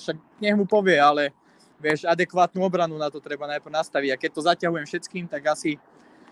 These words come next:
to je všetko na poriadku. Takže z tejto strany toto a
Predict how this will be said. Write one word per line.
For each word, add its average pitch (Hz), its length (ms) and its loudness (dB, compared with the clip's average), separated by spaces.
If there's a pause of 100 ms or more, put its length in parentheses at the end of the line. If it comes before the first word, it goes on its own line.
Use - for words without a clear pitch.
(500)
to 151 80 2
je - 60 -2
všetko 170 340 0
na 165 160 4
poriadku. 143 480 -2
Takže 139 320 -4
z 185 160 4
tejto 185 160 -2
strany 180 400 0
toto 196 400 6 (160)
a 170 100 -4